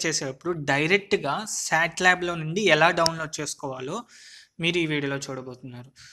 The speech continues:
So, ఇప్పటి వరకు మీరు స్టాటిక్ సర్వే చేశాక జిఎన్ఎస్ఎస్ ఫార్మాట్‌లో వస్తుంది మీకు ఫైల్ అనేది, అవుట్‌పుట్ ఫార్మాట్ అనేది.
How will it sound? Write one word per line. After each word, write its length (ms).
So, 160
ఇప్పటి 280
వరకు 360
మీరు 320
స్టాటిక్ 520
సర్వే 380
చేశాక 380
జిఎన్ఎస్ఎస్ 840
ఫార్మాట్‌లో 640
వస్తుంది 400
మీకు 260
ఫైల్ 380
అనేది, 280
అవుట్‌పుట్ 480
ఫార్మాట్ 420
అనేది. 300